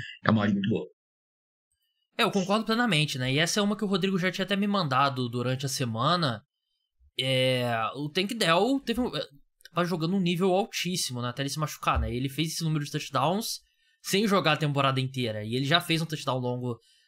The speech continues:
Speaker 2: na pré-temporada, né? De quarenta jardas. E ele claramente é o alvo ali de, de esticar o campo, né? No, no Houston Texans. E,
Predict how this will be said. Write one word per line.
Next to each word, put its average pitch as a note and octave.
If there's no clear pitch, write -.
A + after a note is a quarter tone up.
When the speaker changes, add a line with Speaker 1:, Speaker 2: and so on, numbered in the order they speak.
Speaker 2:
na C3+
pré-temporada, C3
né? A#2
De G#2
quarenta A#2
jardas. E3
E A3
ele A3
claramente A#3
é C#4
o B3
alvo E3
ali D3
de, E3+
de D3+
esticar F#3+
o A3+
campo, E3+
né? A#2+
No, A2+
no A#2+
Houston B2+
Texans. D3
E, E3